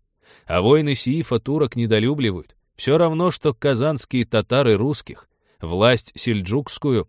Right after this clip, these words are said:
до поры признают, но не любят. Семён с трудом сел. «Хвала Аллаху, Господу миров!»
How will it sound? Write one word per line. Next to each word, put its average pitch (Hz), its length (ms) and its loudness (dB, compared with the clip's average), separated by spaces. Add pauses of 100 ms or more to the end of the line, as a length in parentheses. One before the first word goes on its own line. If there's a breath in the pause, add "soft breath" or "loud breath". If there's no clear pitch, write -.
(140)
до 95 200 -2
поры 123 320 2
признают, 101 600 -2
но 92 80 -4
не 82 180 -4
любят. 90 400 -6 (1600)
Семён 120 480 0
с - 100 -8
трудом 104 380 -2
сел. - 360 -12 (460)
«Хвала 107 420 4
Аллаху, 110 420 4 (260)
Господу 110 500 2
миров!» 110 460 0